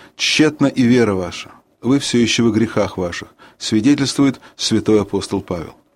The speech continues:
Спасительное действие воскресения начинается в самом Христе и распространяется на весь мир. Добровольно восприняв смерть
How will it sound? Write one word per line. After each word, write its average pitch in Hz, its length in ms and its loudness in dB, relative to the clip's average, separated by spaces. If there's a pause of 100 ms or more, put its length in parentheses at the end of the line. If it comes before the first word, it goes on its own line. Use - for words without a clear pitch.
(360)
Спасительное 117 680 -2
действие 110 380 0
воскресения 131 640 0 (220)
начинается 123 500 0
в - 40 -2
самом 117 300 0
Христе 107 460 -2
и 147 40 2
распространяется 113 760 -2
на 113 60 2
весь 110 280 0
мир. 98 240 -2 (420)
Добровольно 120 580 4
восприняв 113 500 0
смерть 139 440 0